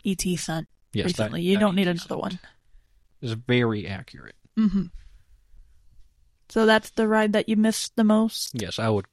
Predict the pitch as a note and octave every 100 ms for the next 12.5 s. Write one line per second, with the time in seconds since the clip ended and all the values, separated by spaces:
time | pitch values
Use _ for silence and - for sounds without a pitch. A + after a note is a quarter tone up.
0 | - G#2+ G#2+ G#2 G2 F#2 F#2 - - -
1 | F#2 - - - A#2 A#2+ - - _ _
2 | - - - - A2+ - A#2+ B2 G#2 G2
3 | - - - - - A#3 - C#4+ G3+ _
4 | _ _ _ _ _ _ _ _ _ _
5 | - C3 - _ - C3+ G#2+ G2 - A#2+
6 | - _ _ _ _ - - A3+ - -
7 | F#2+ F#3+ A2+ A#2 - - - G2 G2+ G#2+
8 | G#2+ A2+ A2 G#2 G2+ F#2+ F#2 G2 - _
9 | _ - - - - _ - - _ -
10 | _ _ - C3 G#2 G2+ F#2+ G2 G2+ G2
11 | G2+ G2+ - - _ _ _ - - A2
12 | - G2+ G#2 A#2 -